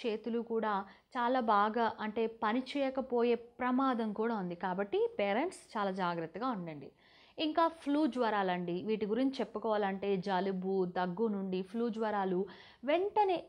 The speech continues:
రోగ నిరోధక శక్తి తక్కువగా ఉన్న పిల్లలకి చాలా త్వరగా ఇవి అంటుకుంటూ ఉంటాయి. అలాగే ఇంటి వాతావరణం సరిగ్గా లేకపోయినా, లేదంటే కనుక కలుషిత వాటర్ని తాగడం వల్ల,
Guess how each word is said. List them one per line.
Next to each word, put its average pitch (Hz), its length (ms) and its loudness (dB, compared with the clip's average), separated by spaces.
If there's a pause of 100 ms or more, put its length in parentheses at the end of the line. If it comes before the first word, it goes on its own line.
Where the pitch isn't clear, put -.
రోగ 247 360 0
నిరోధక 254 440 0
శక్తి 226 380 -8
తక్కువగా 254 540 -6
ఉన్న 233 180 -2
పిల్లలకి 220 500 -4 (100)
చాలా 220 100 -4
త్వరగా 202 540 -4 (380)
ఇవి 302 300 -6 (140)
అంటుకుంటూ 196 460 -6
ఉంటాయి. 170 260 -8 (440)
అలాగే 269 540 2
ఇంటి 277 280 0
వాతావరణం 220 800 0 (240)
సరిగ్గా 196 340 -2
లేకపోయినా, 175 960 -2 (320)
లేదంటే 247 400 0
కనుక 240 280 -2
కలుషిత 285 840 -2 (140)
వాటర్ని 214 680 2
తాగడం 196 560 -2
వల్ల, 175 440 0